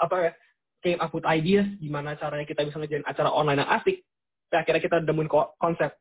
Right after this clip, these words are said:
Konsepnya setengah-setengah lah, setengah online, setengah offline. Ya, jadi pesertanya nggak boleh datang, tapi speakernya sama panitia ada. Tapi tiba-tiba corona makin parah lagi. Ke-hit lagi tuh, dak, dua kali. Ketonjok, ketonjok lagi tuh gue tuh.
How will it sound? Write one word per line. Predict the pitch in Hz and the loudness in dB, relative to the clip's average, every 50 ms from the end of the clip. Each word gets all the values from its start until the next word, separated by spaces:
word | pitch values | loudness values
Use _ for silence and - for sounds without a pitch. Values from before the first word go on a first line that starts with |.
| _ _ _ _ _ _ | _ _ _ _ _ _
Konsepnya | - 147 147 156 143 - 180 190 196 196 196 - - _ _ _ | -8 -2 -2 -2 0 2 2 2 2 2 0 -2 -6 _ _ _
setengah-setengah | - 151 147 147 151 - 175 175 170 135 | -2 0 0 0 0 2 2 4 4 2
lah, | 127 127 - _ _ _ | 2 -2 -6 _ _ _
setengah | - 143 143 - - | -6 -4 -2 -2 0
online, | 147 151 151 139 135 127 - _ _ _ _ _ - | 2 2 2 2 2 -2 -4 _ _ _ _ _ -4
setengah | 151 139 131 143 | 0 0 0 2
offline. | - - 131 127 123 - _ _ _ _ _ _ _ _ - | 2 2 0 0 0 -6 _ _ _ _ _ _ _ _ -6
Ya, | 147 143 139 | -4 -2 0
jadi | 147 151 | -2 -2
pesertanya | - 160 - 156 - 147 147 160 - | -2 -2 -2 -2 0 2 2 2 4
nggak | 156 156 151 | 4 4 4
boleh | 151 160 147 143 | 6 4 4 4
datang, | 131 127 - 185 202 196 | 2 2 2 2 2 4
tapi | 180 180 196 208 208 - _ _ _ _ | 4 4 4 4 0 -4 _ _ _ _
speakernya | - 170 165 - 180 175 190 208 | -4 -2 0 0 2 2 2 2
sama | - 190 175 | 0 0 0
panitia | 165 165 160 156 185 180 160 151 | 2 0 2 2 2 2 2 2
ada. | 139 139 - - _ _ _ _ _ _ - - - _ | 0 -2 -4 -4 _ _ _ _ _ _ -20 -20 -10 _
Tapi | - 143 - 185 180 | -4 -2 0 0 2
tiba-tiba | 170 156 160 156 151 151 180 - | 2 2 2 2 2 0 0 2
corona | - 151 151 175 165 | 2 2 4 4 2
makin | 160 151 156 170 196 196 - 220 196 | 2 2 2 2 2 2 2 2 4
parah | 190 165 160 170 170 | 4 4 4 4 4
lagi. | 165 165 170 160 139 - - _ _ _ _ _ _ _ - | 4 4 2 0 -2 -4 -8 _ _ _ _ _ _ _ -4
Ke-hit | - 160 - 226 226 240 | -4 -2 0 0 0 2
lagi | 240 233 226 | 2 2 2
tuh, | 185 180 - | 2 0 0
dak, | - 349 277 220 - - 156 | 2 0 2 2 0 0 0
dua | 165 165 - | 0 0 2
kali. | 156 151 147 143 - _ _ _ _ _ - 170 165 - | 0 -2 -2 -4 -10 _ _ _ _ _ -2 -2 -2 -2
Ketonjok, | - 165 - 160 170 160 - | -4 -2 2 2 2 2 2
ketonjok | - - - 190 202 202 | 0 0 0 2 2 4
lagi | 240 254 | 4 4
tuh | 240 226 214 | 6 6 6
gue | - 170 | 6 4
tuh. | - | 2